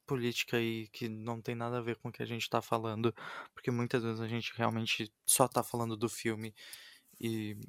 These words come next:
do que o filme tá fazendo, e não de coisas fora do filme. Mas vamos passar, né, pra outra categoria, que foi uma categoria que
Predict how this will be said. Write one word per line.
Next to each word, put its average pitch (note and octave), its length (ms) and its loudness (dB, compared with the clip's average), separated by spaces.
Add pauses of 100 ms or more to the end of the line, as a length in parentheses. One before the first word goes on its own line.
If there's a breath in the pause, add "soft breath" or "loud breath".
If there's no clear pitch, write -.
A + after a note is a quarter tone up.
(120)
do A#2+ 180 -8
que - 160 -6
o A#2 40 4
filme A#2 380 -4
tá A2+ 140 0
fazendo, G#2+ 520 0 (240)
e B2 60 -4
não A2 180 0
de G#2+ 100 -8
coisas A2+ 320 -4
fora A2 260 -2
do G#2 120 -6
filme. G2 340 -10 (1300 loud breath)
Mas F#3 180 6
vamos B3+ 200 6
passar, E3 320 4
né, D3+ 100 4
pra D3+ 240 0 (100)
outra E3 300 2
categoria, A#2+ 540 4
que - 180 -8
foi - 140 -2
uma A#2+ 120 0
categoria B2+ 440 4
que - 220 -6